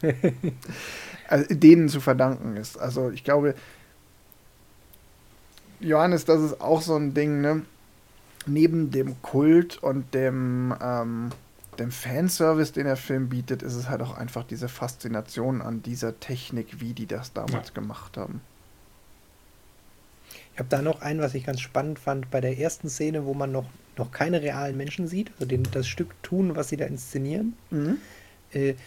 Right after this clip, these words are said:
Speaker 1: ist filmisch viel modernere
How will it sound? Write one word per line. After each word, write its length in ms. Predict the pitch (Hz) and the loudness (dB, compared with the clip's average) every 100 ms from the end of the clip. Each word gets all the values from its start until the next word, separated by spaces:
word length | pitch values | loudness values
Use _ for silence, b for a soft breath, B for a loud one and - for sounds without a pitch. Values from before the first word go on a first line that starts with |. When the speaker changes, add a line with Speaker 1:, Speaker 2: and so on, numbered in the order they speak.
| B - | B -4
Speaker 1:
ist 320 | 165 127 - | -4 -4 -8
filmisch 920 | - - - 180 196 175 165 - - - - - - - - - - - - | -18 -14 0 2 4 2 0 -8 -14 -18 -20 -20 -20 -20 -20 -20 -20 -20 -20
viel 460 | - - 165 202 196 | -18 -8 0 2 2
modernere 920 | 175 143 139 135 165 151 147 147 147 | 0 0 0 0 0 2 2 2 0